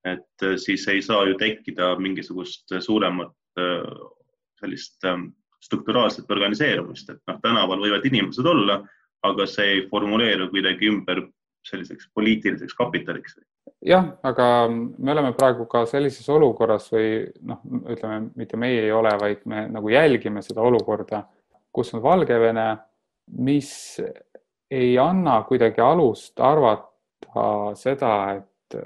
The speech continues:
Speaker 2: Valgevene võim või Lukašenka režiim, et ta kavatseb kellegagi üldse läbi rääkida või noh, et ta, et ta kavatseb nagu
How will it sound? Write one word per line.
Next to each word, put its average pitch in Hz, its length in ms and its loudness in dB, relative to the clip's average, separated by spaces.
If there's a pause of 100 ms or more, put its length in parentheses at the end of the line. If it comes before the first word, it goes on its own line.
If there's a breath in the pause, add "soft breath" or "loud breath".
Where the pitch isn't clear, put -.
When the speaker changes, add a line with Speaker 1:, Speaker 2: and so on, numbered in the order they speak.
(100)
Speaker 2:
Valgevene 113 480 -2
võim 110 560 0
või 104 160 -2
Lukašenka 117 480 -6
režiim, 110 480 -2
et - 160 -14
ta 107 560 -2
kavatseb 127 440 -2
kellegagi 107 520 -2
üldse 127 200 -2
läbi 110 200 2
rääkida - 420 -8 (300)
või 110 140 -2 (420)
noh, 113 220 -10 (100)
et 117 160 -6
ta, 123 140 4 (340)
et 120 160 -8
ta 123 80 -2
kavatseb 156 560 4
nagu 110 300 0